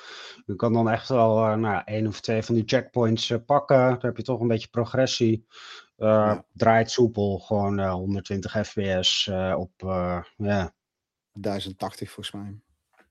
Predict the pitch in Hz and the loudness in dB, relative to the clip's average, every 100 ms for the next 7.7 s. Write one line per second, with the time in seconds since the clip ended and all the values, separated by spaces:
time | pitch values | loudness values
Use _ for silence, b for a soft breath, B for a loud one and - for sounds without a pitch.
0 | - B 156 110 139 143 - 143 - - | -18 B -8 6 10 10 10 4 4 -2
1 | 131 123 123 127 123 123 117 117 120 117 | 4 8 8 8 8 8 6 6 2 2
2 | 131 120 117 117 127 120 123 113 113 110 | 2 4 4 2 0 2 2 4 6 6
3 | 110 107 113 - 123 120 117 110 110 127 | 4 2 0 0 2 4 4 2 0 4
4 | 123 123 107 113 120 107 98 95 95 92 | 4 4 2 0 0 2 2 0 -2 -4
5 | 95 - 101 92 95 92 - 104 90 - | -6 -6 -4 -4 -4 -6 -8 -6 -6 -8
6 | 87 80 - - - 85 - - 87 87 | -6 -4 -6 -12 -14 -10 -8 -4 -2 0
7 | 82 117 95 85 92 92 82 | 0 0 -2 -6 -6 -6 -6